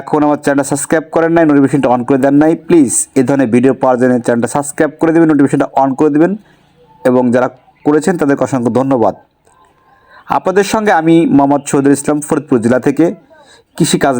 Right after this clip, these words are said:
নিয়ে, কৃষি বিষয়, বিষয় ভিডিও নিয়ে আলোচনা করে থাকি এবং ভিডিও দিয়ে থাকি। আমি সর্বপ্রথম আজকের এই ক্ষেত থেকে আপনাদেরকে প্রথম দু একটা গাছ, অল্প যেগুলো এই ফল ধরে আছে, বেগুন ধরে আছে, সেগুলো দেখাবো। আস্তে আস্তে ভিতরের দিক যখন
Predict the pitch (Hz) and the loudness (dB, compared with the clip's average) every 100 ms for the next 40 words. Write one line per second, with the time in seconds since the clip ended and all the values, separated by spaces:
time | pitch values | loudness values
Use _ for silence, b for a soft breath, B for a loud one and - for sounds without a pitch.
0 | 123 131 143 - - - - - 151 143 | 2 2 0 -8 -20 -20 -20 -6 -2 0
1 | 143 127 - 143 127 135 143 123 135 139 | 0 0 2 2 2 0 0 2 2 2
2 | 131 120 123 117 117 113 123 139 123 107 | 0 0 -2 -2 -2 -2 -2 0 0 2
3 | 113 107 110 101 - - _ _ - _ | 0 2 0 0 -6 -10 _ _ -20 _
4 | B B B B - 160 180 180 175 180 | B B B B -2 0 0 -2 -2 -2
5 | 175 160 - 165 147 156 139 160 156 147 | -2 -2 0 -2 0 -2 -2 -2 -2 -2
6 | 147 147 147 - - - 165 170 151 160 | 0 0 -2 -6 -14 -4 -2 -2 0 0
7 | 156 156 147 147 - _ _ - 160 - | 0 -2 -2 -4 -8 _ _ -2 0 0
8 | 175 160 147 151 151 147 - 143 135 139 | 0 0 2 2 2 2 -2 -2 0 0
9 | 143 - 165 170 B B 131 143 147 139 | 0 -2 -4 -4 B B 0 2 2 2
10 | 156 143 147 147 143 143 151 180 190 B | 0 0 0 0 0 -2 0 -2 -4 B
11 | B B B 160 165 - - 175 170 175 | B B B -2 -2 -2 -2 -2 0 -2
12 | 139 139 165 156 156 156 | 0 2 2 0 0 0